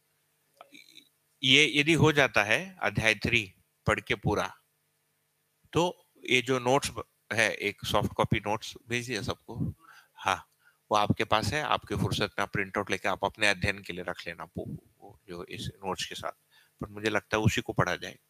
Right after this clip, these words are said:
वो जो officially publish हो गया है। आ, एक काम करते हैं, आज आप उसको पढ़िए, कल हम सत्र लेंगे, है ना।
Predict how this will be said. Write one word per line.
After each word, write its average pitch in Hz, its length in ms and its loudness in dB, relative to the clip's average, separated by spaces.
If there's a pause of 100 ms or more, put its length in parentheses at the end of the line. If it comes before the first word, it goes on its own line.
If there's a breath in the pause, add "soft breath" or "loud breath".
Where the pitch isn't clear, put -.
वो - 120 -12
जो 92 320 -10
officially 98 420 0
publish 92 420 -6
हो 87 80 -4
गया 90 160 -8
है। 107 120 -14 (1400 soft breath)
आ, 104 580 6 (120)
एक - 200 2
काम 147 240 4
करते 107 260 4
हैं, 107 120 2
आज 135 240 6
आप 156 160 4
उसको 143 220 0
पढ़िए, 123 600 2
कल 120 180 2
हम 131 140 -8
सत्र 120 360 0
लेंगे, 92 440 -4 (800)
है - 40 -16
ना। 175 160 -14